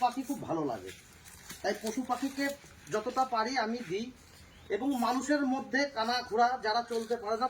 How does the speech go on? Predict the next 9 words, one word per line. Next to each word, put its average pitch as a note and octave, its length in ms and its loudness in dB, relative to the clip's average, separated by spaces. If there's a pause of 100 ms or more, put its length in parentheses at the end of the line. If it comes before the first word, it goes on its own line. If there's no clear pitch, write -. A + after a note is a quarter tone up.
তাদেরকে G#3+ 300 -2 (100)
আমি A3+ 140 -4 (840)
একটু A#3+ 200 -4 (100)
পারলে A#3 340 4
হেল্প G3+ 200 0 (320)
করি, D#3 220 2 (240)
পাগল, G#3+ 260 2 (320)
রাস্তার G#3 320 0 (100)
পাগল। F3 280 0